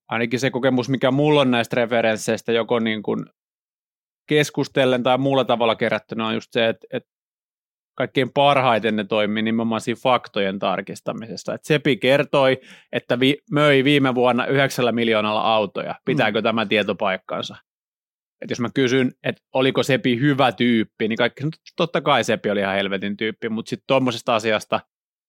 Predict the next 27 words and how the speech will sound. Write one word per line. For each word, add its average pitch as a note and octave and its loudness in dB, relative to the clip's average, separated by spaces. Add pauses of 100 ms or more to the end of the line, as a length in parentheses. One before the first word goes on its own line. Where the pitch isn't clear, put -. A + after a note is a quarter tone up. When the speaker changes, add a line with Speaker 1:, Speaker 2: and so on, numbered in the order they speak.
(480)
Speaker 1:
no B2 -2
varmaan A#2 2
siitäkin B2+ 2
autokauppiaat A2 -2
valehtelee, G#2+ -6
koska - -12
ne A2 -8
nyt A2 -10
on, A#2 -4 (360)
Speaker 2:
<laughs> - -10
Speaker 1:
no, A2 -8 (720)
mukavia F3+ 2
ihmisiä. C3 2 (640)
Otamme F#3 2
mielellään F3 4
myös D#3 2
autokauppiaita B2+ 2
meidän A#2 -2
sponsoreiksi, B2 -4 (440)
mutta C3+ 0
tota, B2 0 (800)
Speaker 2:
Esimerkiksi D3+ 0
Speaker 1:
ei, F#3 4
Speaker 2:
leasing-auto. C3 2
Speaker 1:
leasing-auto, D3+ 2
Speaker 2:
Kauppiaita. D#3 -2
Speaker 1:
niin. D#3+ 2